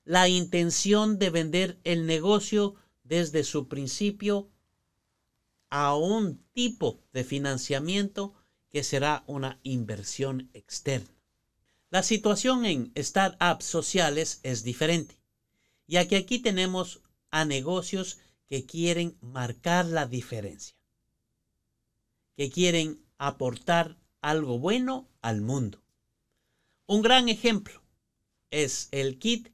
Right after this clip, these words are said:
de análisis de sangre para pruebas de malaria. Su motivación, como ya mencioné, es ayudar a las personas que necesiten que se provea estos kits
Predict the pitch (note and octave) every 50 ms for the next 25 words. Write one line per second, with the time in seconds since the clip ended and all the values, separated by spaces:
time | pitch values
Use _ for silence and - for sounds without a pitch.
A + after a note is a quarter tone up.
0 | _ _ - C3+ D#3+ D3+ C3+ B2+ B2+ D#3 E3+ F3 E3+ F3 E3+ - - F#3 F3 D#3+
1 | - C#3 C3 - F3+ F3+ F3+ F3+ F3+ F#3 F#3+ F3+ F#3 _ _ _ _ _ _ _
2 | _ - C#3+ C#3+ C#3 B2+ B2 - C3+ C#3 C#3 C#3 C#3+ C#3+ C#3 - - - _ _
3 | _ - B2 B2 B2 B2+ C3+ D#3 D#3 D3 C3+ - _ _ _ _ _ _ _ _
4 | _ _ _ _ _ _ _ _ - - F#3 F3+ F3+ F3+ F#3 G3 F#3+ F#3 F#3 F3
5 | - - A3+ A#3 G#3+ E3 - - _ _ _ _ _ _ _ - B2+ C3 C3 C#3
6 | D#3 E3 E3+ E3 D#3+ - E3+ E3+ F3 E3+ - - C#3+ D3+ D3+ - - - D3 D3
7 | C3+ C3 C3 E3 F3+ G3 G3 G3 F#3+ F3+ - - G3+ F#3+ F3 - F#3 F3 E3+ E3+
8 | F3 - - _ _ _ _ _ - F#3+ F#3+ G3 G3 E3+ D3 C3 - - C3+ A#2+
9 | - - - - A3+ B3 A#3+ B3 - A#3 A3 G#3+ G3+ - F3 D#3 - - C#3 B2+
10 | - C3 B2 A#2+ C3+ D#3+ E3+ E3+ E3 - - C#3 D3 - - - - - - -
11 | - - - - - - - - _